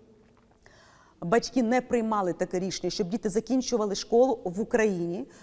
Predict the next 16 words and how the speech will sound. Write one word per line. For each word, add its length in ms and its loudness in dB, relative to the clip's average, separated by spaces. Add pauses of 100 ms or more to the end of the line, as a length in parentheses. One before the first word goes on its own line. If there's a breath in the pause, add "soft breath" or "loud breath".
(100 loud breath)
і 60 -4
щоб 180 -2
вони 180 -2
вступали 560 0
навчатися 440 -2
в 160 -8
українські 640 0
університети. 840 -6 (380 loud breath)
Таким 240 0
чином 480 0
ми 80 -4
будемо 260 0
зберігати 680 0
молодь 420 -2
в 60 -8
Україні. 480 -2